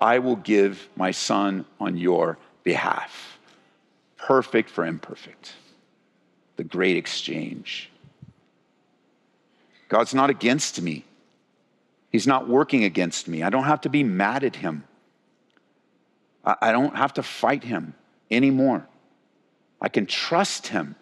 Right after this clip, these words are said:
with my life, even the worst days of my life, because he's not at war with me anymore. He's my friend, Jesus said, which is un-, unbelievable. Number three, the resurrection assures me that my sins are forgiven,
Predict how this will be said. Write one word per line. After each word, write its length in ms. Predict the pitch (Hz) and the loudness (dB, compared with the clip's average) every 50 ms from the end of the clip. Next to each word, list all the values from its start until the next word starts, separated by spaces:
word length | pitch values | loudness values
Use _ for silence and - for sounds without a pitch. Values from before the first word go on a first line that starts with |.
| _ _ _ _ _ _ - | _ _ _ _ _ _ 0
with 200 | 117 117 - 123 | 0 0 2 4
my 160 | 120 117 117 | 4 4 4
life, 460 | 117 131 175 208 - - - - - _ _ _ _ _ _ _ _ _ _ _ _ _ _ _ _ _ _ _ | 2 2 0 -2 -4 -8 -12 -18 -20 _ _ _ _ _ _ _ _ _ _ _ _ _ _ _ _ _ _ _
even 380 | 135 147 156 151 160 175 165 139 | 2 2 2 2 2 0 0 2
the 100 | 147 131 | 2 0
worst 420 | 117 127 135 135 135 - - - - | 2 2 0 0 -2 -4 -4 0 2
days 300 | 127 - 160 180 - 123 | 2 4 2 2 0 0
of 100 | 101 90 | -2 -2
my 160 | 87 82 82 | -2 -2 -2
life, 340 | - - 80 80 - - - _ _ _ _ _ _ _ _ _ _ _ _ _ _ _ _ _ _ _ _ _ - | -4 -6 -8 -10 -12 -16 -20 _ _ _ _ _ _ _ _ _ _ _ _ _ _ _ _ _ _ _ _ _ -8
because 280 | 151 - - 110 - | -4 -2 0 -2 0
he's 240 | - 139 156 147 151 | 0 0 0 2 4
not 240 | 151 151 160 165 160 | 4 4 6 4 4
at 80 | 151 | 2
war 260 | 139 131 127 151 180 185 | 2 4 4 6 6 6
with 220 | 180 165 - - | 4 2 2 2
me 160 | 127 120 127 | 4 4 6
anymore. 420 | 131 135 135 131 135 151 151 123 98 | 6 4 4 4 4 4 4 4 4
He's 240 | 98 117 120 - | 2 0 2 2
my 120 | 135 131 123 | 2 2 0
friend, 520 | - - - - - 143 156 160 139 107 87 | 0 -6 -10 -4 0 2 4 4 2 2 -2
Jesus 360 | - 90 90 78 85 82 - | -4 -6 -6 -4 -4 -6 -6
said, 320 | - - - 82 87 - - _ - - - - _ _ _ _ _ _ | -4 -4 -4 -4 -4 -6 -8 _ -20 -20 -20 -20 _ _ _ _ _ _
which 140 | - - - | -12 -8 -6
is 120 | 110 - | -2 0
un-, 160 | 123 110 110 123 | 2 4 4 4
unbelievable. 840 | 139 - 135 135 135 120 110 107 117 110 107 92 78 80 80 - - _ _ _ _ - | 2 2 0 0 2 2 2 4 4 2 2 0 -4 -6 -8 -8 -12 _ _ _ _ -2
Number 200 | 131 151 170 165 | 0 2 2 2
three, 360 | - - 180 202 185 127 - - - - _ _ _ _ _ _ _ _ _ _ _ _ _ _ _ _ - - - - - - - - - | 2 2 4 4 4 4 2 -2 -8 -20 _ _ _ _ _ _ _ _ _ _ _ _ _ _ _ _ -20 -20 -18 -18 -16 -16 -16 -4 0
the 80 | 131 131 | 4 6
resurrection 600 | 143 165 160 151 160 156 160 - - 175 160 147 | 6 6 6 6 6 6 4 4 2 2 2 2
assures 480 | 139 123 - - 160 175 190 202 165 147 | 2 0 2 2 4 4 4 4 4 4
me 140 | 143 135 131 | 4 6 6
that 160 | 135 139 - | 6 4 4
my 140 | 135 135 123 | 4 2 2
sins 540 | - - - - - 190 202 196 180 131 | 2 -2 -2 0 2 4 4 4 4 4
are 100 | 143 131 | 4 2
forgiven, 600 | - - 147 139 135 175 196 160 117 85 80 78 | 4 2 2 4 4 4 4 4 2 0 -2 -8